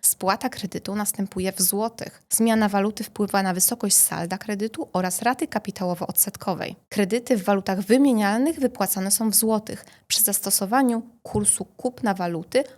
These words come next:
obowiązującego w banku w chwili wypłaty. Kredyty w walutach wymienialnych podlegają spłacie w złotych przy zastosowaniu kursu sprzedaży walut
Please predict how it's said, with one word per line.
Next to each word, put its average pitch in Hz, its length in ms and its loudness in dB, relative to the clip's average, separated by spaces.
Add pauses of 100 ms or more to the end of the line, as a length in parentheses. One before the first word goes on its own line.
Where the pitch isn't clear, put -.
(180)
obowiązującego 208 1040 0
w 165 100 -14
banku 170 440 -4
w - 80 -10
chwili 208 400 0
wypłaty. 202 600 -2 (120)
Kredyty 240 460 2
w 220 80 -2
walutach 220 400 4
wymienialnych 196 840 2
podlegają 214 500 2
spłacie 180 560 0
w 220 60 0
złotych 226 680 0
przy - 160 2
zastosowaniu 202 640 2
kursu 214 440 -2
sprzedaży 180 580 -2
walut 170 540 -4